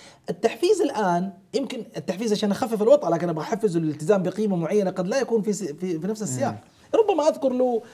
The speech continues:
Speaker 1: أشياء أخرى تخفف عليه الصدمة، ماشي الحال، هذا جيد، لكن يجب أن نراعي عملية التزمين في هذا الاتجاه. نروح للي بعدها إن شاء الله.
Speaker 2: دك-، دكتور، أنا عندي سؤال في
Speaker 1: أيوة.
Speaker 2: عن وقت التحفيز، قد يكون مثلا يرسل له برسالة
Speaker 1: طبعا.
Speaker 2: آه، نصية أو صوتية.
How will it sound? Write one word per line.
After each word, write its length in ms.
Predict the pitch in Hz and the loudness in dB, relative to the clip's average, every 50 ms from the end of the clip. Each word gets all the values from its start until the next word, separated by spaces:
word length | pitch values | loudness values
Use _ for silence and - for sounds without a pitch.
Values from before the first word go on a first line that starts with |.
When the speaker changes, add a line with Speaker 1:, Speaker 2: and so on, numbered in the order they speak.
| - - _ 208 | -20 -8 _ -4
Speaker 1:
أشياء 300 | 196 - 262 262 269 269 | 2 4 4 4 4 4
أخرى 200 | - 226 208 202 | 2 0 -2 -2
تخفف 400 | - - - 285 277 247 190 - | -2 -2 -2 -2 0 -2 -4 0
عليه 140 | - 202 | 0 0
الصدمة، 320 | 185 - - 208 202 262 285 | 2 2 2 2 4 4 4
ماشي 200 | 339 320 - - | 4 2 0 -2
الحال، 340 | - - 185 202 254 254 214 | 2 4 4 4 4 2 -2
هذا 160 | 214 190 196 | -2 -2 0
جيد، 280 | 175 226 220 151 131 | -2 0 -2 -2 0
لكن 280 | 151 160 160 165 202 190 - 151 | 0 0 0 0 -2 -4 -2 -4
يجب 220 | 214 226 208 208 | -4 -2 -2 -2
أن 140 | 170 175 175 | -4 -4 -2
نراعي 300 | 170 190 208 185 160 151 | 0 2 2 2 0 -2
عملية 300 | 147 156 151 160 165 156 - | -4 -4 -2 -2 -2 -2 -4
التزمين 380 | 131 - 120 110 135 147 135 | -8 -12 -14 -12 -10 -10 -10
في 80 | 127 117 | -10 -10
هذا 100 | 113 110 | -10 -12
الاتجاه. 300 | 104 - - 107 110 - - _ - - - - - - - _ - | -12 -14 -16 -16 -16 -18 -18 _ -20 -20 -20 -20 -20 -20 -20 _ -4
نروح 180 | 165 202 220 214 | -2 0 2 4
للي 160 | 214 196 190 | 4 4 4
بعدها 280 | 185 202 165 165 165 160 | 4 4 4 4 2 0
إن 60 | 156 | 0
شاء 160 | - - 160 | 0 0 2
الله. 140 | 156 175 - | 2 0 -2
Speaker 2:
دك-، 60 | - | -4
دكتور، 360 | - 156 160 - - 202 165 | -4 -6 -2 2 2 2 4
أنا 80 | 160 175 | 2 2
عندي 140 | 190 185 151 | 0 -2 -2
سؤال 320 | - - 123 156 147 131 | 0 2 4 4 4 2
في 200 | - - 127 127 | 0 -4 -4 -2
Speaker 1:
أيوة. 360 | 123 143 135 139 - - 76 | 0 0 0 0 0 -2 -4
Speaker 2:
عن 240 | 143 156 135 - 135 | -4 -4 -4 -4 -2
وقت 320 | 135 156 165 - - - 127 | -2 -2 -4 -4 -8 -10 -8
التحفيز، 720 | 120 113 92 110 - - - - - - 143 123 110 127 | -8 -6 -8 -6 -6 -6 -8 -6 -4 -4 -4 -4 -4 -8
قد 220 | 120 - 175 170 | -8 -6 -4 -2
يكون 260 | 175 151 - 190 185 170 | -2 -2 -2 -2 -2 -2
مثلا 300 | 160 147 160 156 151 160 | -2 -2 -2 -4 -2 -4
يرسل 400 | 175 175 - - 151 139 147 165 | -4 -4 -4 -4 -4 -2 -2 -2
له 200 | 160 151 151 143 | -2 -2 -2 -2
برسالة 460 | 151 147 139 - 202 185 123 101 - - _ _ _ _ _ _ _ - | -4 -6 -4 -2 -2 -4 -4 -6 -10 -16 _ _ _ _ _ _ _ -8
Speaker 1:
طبعا. 300 | 151 143 143 131 123 - - - | -4 -2 -2 -2 -4 -6 -10 -12
Speaker 2:
آه، 200 | - 117 113 92 - | -12 -10 -10 -4 -2
نصية 480 | 139 135 - - 151 143 131 123 127 | -2 -2 -2 -2 -4 -4 -4 -4 -2
أو 120 | 110 131 143 | -2 -2 -2
صوتية. 640 | 131 - 139 127 120 - 135 123 113 113 113 120 | 0 0 0 -2 0 -2 -4 -4 -2 -4 -6 -8